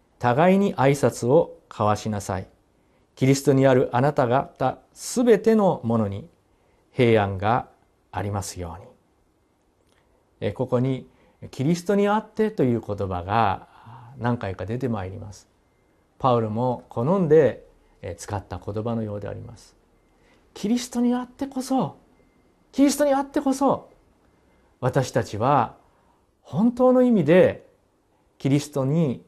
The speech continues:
従って生きていくことができる。逆の言い方をすると、キリストが共にいないならば、私に一体何ができるでしょうか？何が成し遂げられるでしょうかという、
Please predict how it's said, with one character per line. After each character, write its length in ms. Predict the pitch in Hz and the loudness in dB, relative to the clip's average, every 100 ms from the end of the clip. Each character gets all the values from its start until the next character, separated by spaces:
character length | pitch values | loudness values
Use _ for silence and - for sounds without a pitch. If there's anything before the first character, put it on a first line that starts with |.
| _ _ _ | _ _ _
従 320 | - - 135 151 | -16 -4 -2 -2
っ 80 | |
て 480 | 147 _ 160 160 147 - _ _ 135 | -6 _ -2 -2 -2 -10 _ _ -12
生 80 | 127 | -8
き 80 | |
て 100 | - | -6
い 40 | 147 | -6
く 60 | |
こ 100 | 135 | -8
と 80 | 135 | -12
が 100 | 123 | -12
で 120 | 127 | -14
き 140 | 127 131 | -14 -18
る。 100 | 165 _ _ _ _ _ _ _ _ _ _ | -18 _ _ _ _ _ _ _ _ _ _
逆 260 | 151 156 220 | 0 4 6
の 60 | 233 | 6
言 80 | |
い 40 | 233 | 4
方 200 | 233 240 | 4 4
を 60 | |
す 100 | 226 208 | 2 -2
る 100 | 202 | -4
と、 280 | 226 190 - - _ | -4 -4 -8 -20 _
キ 160 | 226 | -2
リ 140 | 226 269 | 2 2
ス 140 | - | 2
ト 120 | 269 | 2
が 140 | 240 240 | 2 2
共 240 | 262 269 | 2 2
に 160 | 277 262 | 4 4
い 40 | |
な 160 | 277 320 | 2 2
い 60 | |
な 100 | 302 | 2
ら 100 | 226 | 2
ば、 280 | 156 113 98 _ _ _ _ _ _ | 2 0 -6 _ _ _ _ _ _
私 340 | - 208 240 254 | 2 2 4 4
に 80 | |
一 100 | 247 | 4
体 180 | 254 254 | 4 6
何 220 | 262 320 | 4 2
が 120 | 294 208 | 2 2
で 100 | 196 | 0
き 120 | 226 | -2
る 80 | 214 | -4
で 100 | 185 | -6
し 120 | - | -10
ょ 40 | |
う 40 | 123 | -18
か？ 260 | - - _ _ _ _ | -20 -20 _ _ _ _
何 240 | 220 285 | 2 4
が 120 | 247 196 | 6 4
成 140 | 208 | 2
し 100 | - | -2
遂 160 | 285 277 | -4 -2
げ 80 | |
ら 100 | 302 | -2
れ 80 | 311 | -2
る 100 | 277 | -2
で 100 | 190 | -2
し 100 | 180 | 0
ょ 80 | 139 | -2
う 40 | |
か 140 | 135 117 | -2 -6
と 120 | 120 | -4
い 180 | 123 160 | -2 -2
う、 180 | 117 | -2